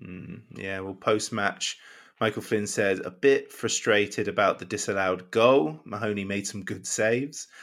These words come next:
Felt we were the better team. McEachran and Hepburn Murphy have had scans. No serious injury.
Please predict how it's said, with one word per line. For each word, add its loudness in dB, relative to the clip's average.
Felt 6
we 0
were 4
the 0
better -2
team. -6
McEachran 0
and 0
Hepburn 0
Murphy 2
have -8
had -2
scans. 0
No 4
serious 2
injury. 0